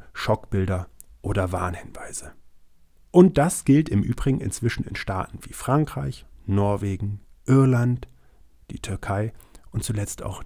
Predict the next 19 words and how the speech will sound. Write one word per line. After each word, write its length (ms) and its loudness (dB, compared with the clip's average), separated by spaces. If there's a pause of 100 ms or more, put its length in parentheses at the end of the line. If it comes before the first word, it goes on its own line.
die 220 -6 (140)
Niederlande. 760 -4 (920)
Und 240 -2
diese 460 4 (460)
Uniformschachteln 1040 6
machen 240 -2
es 300 -6 (120)
Rauchern 360 2
und 160 -4
Raucherinnen 420 2
natürlich 340 -4
schwer, 320 -2 (520)
sich 240 -2
mit 180 0
irgendeiner 460 2
Marke 460 0 (220)
zu 140 -6
identifizieren, 880 0 (260)
sind 340 2